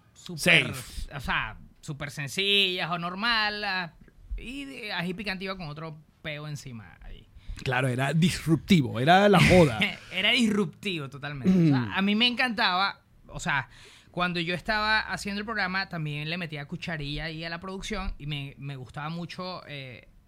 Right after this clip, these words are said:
Speaker 1: hacer los conceptos y dar los conceptos e ir con una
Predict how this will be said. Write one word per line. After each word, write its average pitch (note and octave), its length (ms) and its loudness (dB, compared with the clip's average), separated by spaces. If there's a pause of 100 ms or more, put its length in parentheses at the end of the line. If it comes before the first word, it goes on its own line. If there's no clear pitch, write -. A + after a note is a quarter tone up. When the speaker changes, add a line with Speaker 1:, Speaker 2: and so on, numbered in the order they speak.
(240)
Speaker 1:
hacer C#3+ 280 -6
los D#3+ 120 -4
conceptos D3 600 -6
y C3+ 80 -12
dar C3+ 140 -12
los E3+ 100 -8
conceptos E3+ 520 -10 (840)
e F#3+ 140 -4
ir A3 260 -2
con G3+ 440 -12 (100)
una E3+ 580 -8